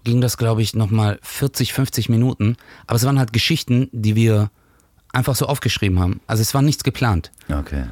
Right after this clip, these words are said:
Speaker 1: Und es kam cool an. Also, und da hab ich Blut geleckt.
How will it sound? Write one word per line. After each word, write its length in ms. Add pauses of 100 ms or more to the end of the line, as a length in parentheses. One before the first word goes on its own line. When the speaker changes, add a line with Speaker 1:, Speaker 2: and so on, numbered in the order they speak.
(600)
Speaker 1:
Und 340 (100)
es 140
kam 280
cool 140
an. 260 (360)
Also, 240
und 220
da 140
hab 100
ich 140
Blut 240
geleckt. 440